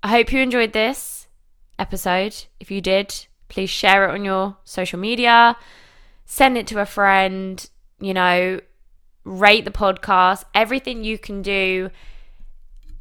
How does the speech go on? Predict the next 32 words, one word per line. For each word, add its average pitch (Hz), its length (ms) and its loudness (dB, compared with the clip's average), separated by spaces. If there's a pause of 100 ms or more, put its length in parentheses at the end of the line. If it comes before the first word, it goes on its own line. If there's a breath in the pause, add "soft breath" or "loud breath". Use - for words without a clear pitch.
(380)
helps 214 720 2
and 190 280 2
supports - 600 -4
me. 190 600 -6 (360)
You 196 100 -4
know, 180 220 4
it's 208 340 -2
like 196 240 2
that 196 200 4
energetic 190 680 -4
exchange. 175 580 -6
If 202 180 -8
you 214 120 -2
have 196 240 0
benefited 190 640 -2
from 190 340 -2 (320 loud breath)
this 185 240 -4
episode, 226 720 2
you've 190 200 -6
enjoyed 214 520 0
it, 220 280 0
you've - 100 -10
had 190 180 -6
some 185 200 -12
takeaways, 208 920 -2
it's - 200 -10
made 185 240 -8
you 180 100 -8
think 220 400 -8
and 190 80 -8
reflect, 190 640 0
then 190 360 0